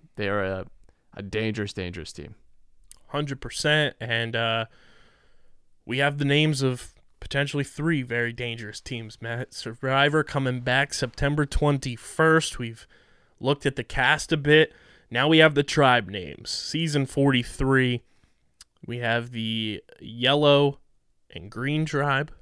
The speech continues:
Speaker 2: if you will. There's, uh, different tree crests on their, uh, their logos, but yellow tribe will be known as Baka, B A K A. We have the Cocoa tribe, which will be blue.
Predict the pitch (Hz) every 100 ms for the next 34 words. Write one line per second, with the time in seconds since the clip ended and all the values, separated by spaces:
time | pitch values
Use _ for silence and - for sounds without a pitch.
0 | _ - 127 120 135 135 165 - - 113
1 | 98 82 95 95 95 - 113 98 - -
2 | 135 135 - 131 120 - - - 123 120
3 | 117 113 110 107 107 101 98 110 113 127
4 | 131 127 120 - _ - 123 143 151 151
5 | 147 131 - - - - - 120 120 117
6 | 107 98 98 - - - 120 135 - 151
7 | 156 - _ _ _ - 127 117 120 117
8 | - 120 113 104 - 135 160 180 - _
9 | _ _ _ _ _ _ - 117 113 104
10 | - - - 165 160 151 143 - 135 131
11 | 156 - - 113 - 110 101 95 - 139
12 | 165 185 196